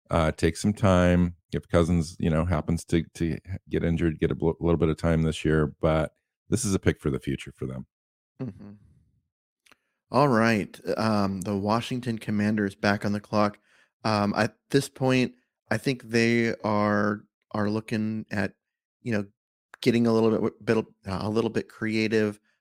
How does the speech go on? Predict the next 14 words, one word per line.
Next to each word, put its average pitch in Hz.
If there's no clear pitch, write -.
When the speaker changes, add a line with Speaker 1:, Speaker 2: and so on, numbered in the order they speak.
Speaker 2:
um, 101
here, 110
and 101
I 104
think 117
they're 110
gonna 120
go 101
tight 107
end 107
Trey 107
McBride, 82
tight 107
end, 104